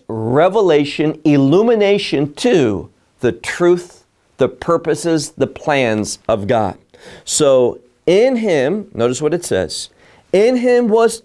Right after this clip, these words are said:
life, and the life was the light of man, and the light shines in the darkness." But here's the problem. "But the darkness did not receive it,"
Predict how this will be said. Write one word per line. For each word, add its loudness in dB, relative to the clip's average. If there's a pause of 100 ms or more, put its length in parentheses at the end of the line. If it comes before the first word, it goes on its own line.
(100)
life, 0 (220)
and 2
the 4
life 2
was 2
the 2
light 2
of -2
man, 0 (300)
and 2
the 2
light 0
shines 0
in 0
the 4
darkness." -4 (240)
But -2
here's 2
the -6
problem. -2 (400)
"But -2
the 0
darkness -2 (320)
did 2
not 0
receive 0 (220)
it," 2